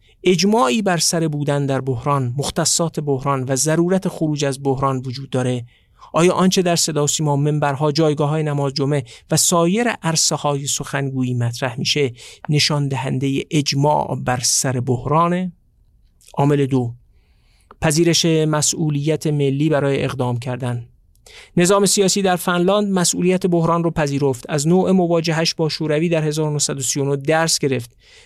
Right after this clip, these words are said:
و با درک دقیق از موقعیت جغرافیایی، احساس ناامنی شوروی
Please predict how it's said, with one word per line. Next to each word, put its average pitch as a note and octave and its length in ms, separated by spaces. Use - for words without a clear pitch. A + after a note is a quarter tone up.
و D#3 80
با D#3 80
درک F3+ 360
دقیق E3+ 540
از G3 160
موقعیت E3 500
جغرافیایی، C#3 760
احساس F3 500
ناامنی E3 800
شوروی C3+ 480